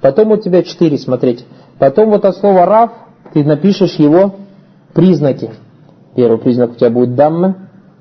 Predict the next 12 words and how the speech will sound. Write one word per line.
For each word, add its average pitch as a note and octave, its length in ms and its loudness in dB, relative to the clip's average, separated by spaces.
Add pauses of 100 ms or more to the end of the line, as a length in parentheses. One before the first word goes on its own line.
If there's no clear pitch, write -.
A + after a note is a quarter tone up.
второй A2+ 260 -2
признак A#2 340 -2
у A#2+ 40 -4
тебя A#2+ 180 0
будет B2 260 -2
вау, F#3 380 0 (420)
третий B2 320 -2
будет A#2+ 360 -2
алиф, F#3+ 320 2 (220)
четвёртый C3+ 420 -2
будет A#2+ 280 -2
нун. B2 240 -2